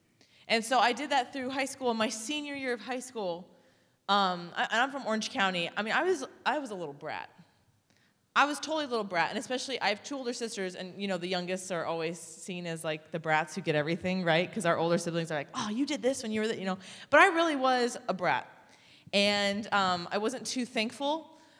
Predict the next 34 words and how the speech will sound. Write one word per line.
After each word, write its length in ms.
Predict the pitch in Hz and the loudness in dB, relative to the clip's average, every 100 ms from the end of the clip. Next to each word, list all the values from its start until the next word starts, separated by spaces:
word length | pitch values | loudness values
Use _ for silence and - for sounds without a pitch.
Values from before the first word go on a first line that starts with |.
| _ _ | _ _
Um, 320 | - 208 185 175 | 0 2 2 0
you 120 | 269 | -4
know, 60 | 294 | -2
I 60 | 330 | -2
went 100 | 381 | -2
to 100 | 254 | -4
youth 240 | 247 - | -4 -6
group 340 | 214 220 - - | -8 -8 -10 -18
since 640 | - 226 202 196 - - - _ _ | -8 -6 -4 -6 -10 -14 -18 _ _
ninth 320 | 180 190 214 - | 0 0 0 0
grade, 440 | 190 170 165 185 - - | 2 2 2 -6 -16 -10
but 140 | - 190 | -6 0
basically 480 | 302 330 294 285 | 0 0 -4 -2
I 120 | - 262 | 2 2
would 140 | 302 | 2
go 140 | 285 | 0
to 60 | 262 | 0
youth 260 | 226 262 - | 0 -4 -4
group 180 | 294 - | -6 -2
on 160 | 202 | -2
Sundays, 760 | 208 254 226 165 151 185 - - - _ _ _ _ | 0 -2 -2 0 -2 -4 -12 -16 -20 _ _ _ _
and 160 | 226 214 | 2 4
then 160 | 220 214 | 2 2
during 240 | 220 233 | -2 -2
the 80 | 208 | -2
middle 200 | 208 214 | 0 0
of 60 | |
the 60 | 196 | -2
week, 260 | 190 185 - | -4 -4 0
I 120 | 180 | 0
would 160 | 180 180 | 0 -6
kind 260 | - 202 | -4 -4
of 60 | 185 | -4
for-, 280 | - 185 | -4 -6